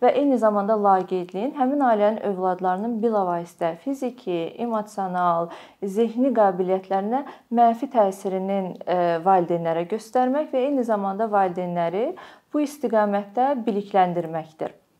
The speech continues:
On-, onlayn formada apardığımız pozitiv valideynlik seminarlarına Bakı daxil olmaqla ölkənin iyirmi bir müxtəlif regionundan,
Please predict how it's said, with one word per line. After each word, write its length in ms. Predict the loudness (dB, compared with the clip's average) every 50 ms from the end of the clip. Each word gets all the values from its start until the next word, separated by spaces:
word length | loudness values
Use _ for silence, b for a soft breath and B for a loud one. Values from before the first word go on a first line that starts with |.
| _ _ _
On-, 340 | 2 4 6 6 6 4 2 0
onlayn 380 | 2 2 4 4 4 4 2 2
formada 400 | 2 2 2 2 2 2 2 2
apardığımız 640 | 0 2 2 2 2 4 2 0 0 -2 -4 -4 0
pozitiv 360 | -2 -2 0 -2 -4 -2 2
valideynlik 480 | 4 2 2 2 0 -2 -4 -6 -6 -6
seminarlarına 1080 | -4 -4 -4 -4 -4 -4 -4 -4 -2 -2 -2 -2 -2 -2 -4 -2 0 0 0 0 0 2 2
Bakı 280 | 2 2 2 -2 2
daxil 300 | 4 4 4 4 2 0
olmaqla 520 | 0 0 0 0 -2 -4 -2 0 0 0 2
ölkənin 520 | 2 0 -2 -2 -2 -2 0 0 0 0
iyirmi 380 | 0 -2 -2 0 0 -2 0 0
bir 120 | 0 0
müxtəlif 580 | 0 0 -2 -4 -4 -2 0 0 0 0 -2 -2
regionundan, 880 | -4 -4 -2 -2 -2 -2 -2 -4 -8 -6 -2 0 2 2 2 0 -2